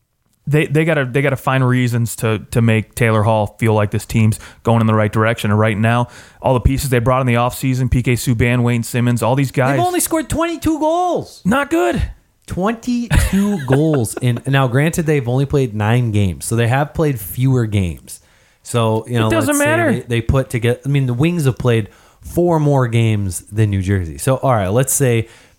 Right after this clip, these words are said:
Speaker 2: they win all four of those games. Suddenly, they're, they're actually a, like, close to a playoff team. So,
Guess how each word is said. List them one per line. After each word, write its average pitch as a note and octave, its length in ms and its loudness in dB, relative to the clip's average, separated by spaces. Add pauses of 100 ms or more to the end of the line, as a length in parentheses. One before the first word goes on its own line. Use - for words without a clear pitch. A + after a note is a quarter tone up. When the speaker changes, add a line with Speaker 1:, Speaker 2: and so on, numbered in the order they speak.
(540)
Speaker 2:
they A#2 180 2
win A#2+ 160 2
all A2+ 180 2
four A2 280 0
of G2 60 0
those F#2+ 220 0
games. F#2+ 540 -4 (420)
Suddenly, A#2 480 0
they're, G2+ 240 0
they're A2 220 -2
actually G#2 400 -2
a, F2 100 -2 (600)
like, F#2+ 140 -6 (280)
close A2 300 -2
to F#2 100 -2
a E2+ 60 -2
playoff D#2+ 420 -6
team. C#2+ 260 -16
So, E2 260 -6